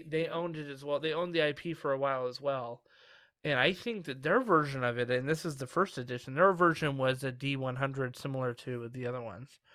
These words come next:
Speaker 1: I
Speaker 2: Mm.
Speaker 1: could be totally wrong about that, but I, I'm pretty sure that that's what it was.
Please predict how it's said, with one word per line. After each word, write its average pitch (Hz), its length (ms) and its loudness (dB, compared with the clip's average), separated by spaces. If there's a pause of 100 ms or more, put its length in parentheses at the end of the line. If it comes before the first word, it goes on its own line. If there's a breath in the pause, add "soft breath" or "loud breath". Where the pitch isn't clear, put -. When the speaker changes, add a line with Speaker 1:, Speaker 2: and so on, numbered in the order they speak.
(160 loud breath)
Speaker 1:
I 165 80 8
Speaker 2:
Mm. 160 40 2
Speaker 1:
could 214 80 6
be 202 80 10
totally 160 300 10
wrong 135 220 6
about 156 240 6
that, 170 240 8
but 139 100 6
I, 135 220 6
I'm 127 140 -6
pretty 147 280 0
sure 127 280 -4
that 123 180 -18
that's 117 300 -8
what 123 120 -2
it 107 80 -6
was. 107 300 -8